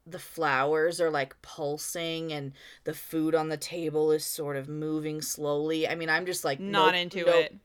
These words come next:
Speaker 1: I'm not feeling good," and I didn't even, I didn't even do anything. I'm just trying to watch the movie, and I don't feel good.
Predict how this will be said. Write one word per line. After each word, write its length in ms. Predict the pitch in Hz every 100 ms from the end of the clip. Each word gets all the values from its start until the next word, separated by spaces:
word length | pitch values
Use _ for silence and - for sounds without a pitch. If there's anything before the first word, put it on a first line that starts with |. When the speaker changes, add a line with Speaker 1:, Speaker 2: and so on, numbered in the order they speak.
| 196
Speaker 1:
I'm 180 | 196
not 200 | 190 190
feeling 400 | - 208 202 208
good," 240 | 208 208 202
and 100 | 175
I 100 | 180
didn't 160 | 190 185
even, 360 | 180 170 165 -
I 120 | 180
didn't 140 | 185
even 180 | 180 165
do 200 | 156 180
anything. 480 | 170 160 147 131 117 - -
I'm 80 | 165
just 140 | 170
trying 160 | 190 175
to 40 |
watch 300 | 170 170 175
the 80 | 185
movie, 240 | 180 175 156
and 100 | 160
I 40 |
don't 120 | 151
feel 180 | - 165
good. 300 | 147 139 -